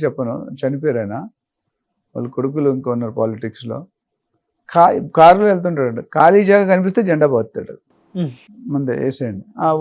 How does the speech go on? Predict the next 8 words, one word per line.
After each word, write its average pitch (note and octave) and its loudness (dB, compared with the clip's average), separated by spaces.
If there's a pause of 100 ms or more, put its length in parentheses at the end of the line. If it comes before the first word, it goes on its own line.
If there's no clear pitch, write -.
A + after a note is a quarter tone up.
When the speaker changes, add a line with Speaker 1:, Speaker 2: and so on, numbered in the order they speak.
Speaker 1:
ఓనర్ని E3+ -2 (100)
భయపెట్టి D3 2
పంపించేస్తారు, - -10 (200)
కబ్జా C3 0
అంటారు. A2 -14 (720)
పూర్వకాలం D3+ 0
తెలుసు D#3+ -2
కదా, D#3+ -4